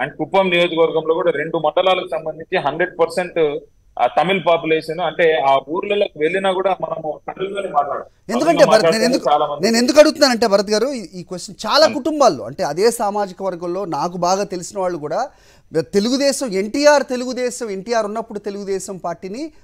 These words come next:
Speaker 2: ప్రస్తుతం ఉన్న చంద్రబాబు చేస్తున్న, ఆ, నడుపుతున్న ఈ తెలుగుదేశం పార్టీని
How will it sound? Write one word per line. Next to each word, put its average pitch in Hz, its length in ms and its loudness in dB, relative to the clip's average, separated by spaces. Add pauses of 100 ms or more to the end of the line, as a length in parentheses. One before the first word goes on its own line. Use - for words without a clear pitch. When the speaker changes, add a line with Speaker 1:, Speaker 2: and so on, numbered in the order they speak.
(120)
Speaker 2:
ప్రస్తుతం 269 380 2
ఉన్న 269 120 0
చంద్రబాబు 226 640 -4 (100)
చేస్తున్న, 202 320 -10 (420)
ఆ, 160 380 -4 (140)
నడుపుతున్న 180 380 -6
ఈ 196 140 -4
తెలుగుదేశం 180 460 -8
పార్టీని 220 420 -8